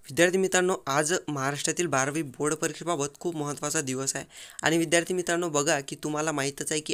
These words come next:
आज कोणता निर्णय होणार आहे आणि कशा प्रकारे तो निर्णय घेतला जाईल. तर बघा विद्यार्थी मित्रांनो, तुम्हाला काही गोष्टी समजून घेणे खूप महत्त्वाचे आहेत. For example विद्यार्थी मित्रांनो, की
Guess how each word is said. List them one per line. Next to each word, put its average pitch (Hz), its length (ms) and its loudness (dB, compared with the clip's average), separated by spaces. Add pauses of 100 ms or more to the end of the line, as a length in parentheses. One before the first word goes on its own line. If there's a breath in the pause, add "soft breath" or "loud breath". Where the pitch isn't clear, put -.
आज 143 260 0
कोणता 139 480 -2
निर्णय 147 360 -2
होणार 131 340 -6
आहे 135 100 -10
आणि 131 220 -6
कशा 139 300 -2
प्रकारे 143 400 -2 (440 loud breath)
तो 156 60 -4
निर्णय 143 320 0
घेतला 131 380 -4
जाईल. 110 200 -6 (340 loud breath)
तर 165 80 -2
बघा 165 220 2
विद्यार्थी 170 360 0
मित्रांनो, 156 440 -2
तुम्हाला 147 320 -4
काही 143 320 -6
गोष्टी 151 300 -2
समजून 143 440 -2
घेणे 151 200 -2
खूप 156 220 -8
महत्त्वाचे 131 500 -4
आहेत. 113 100 -6 (420 loud breath)
For 160 200 4
example 170 380 2
विद्यार्थी 156 360 -2
मित्रांनो, 151 460 -2
की 170 180 -6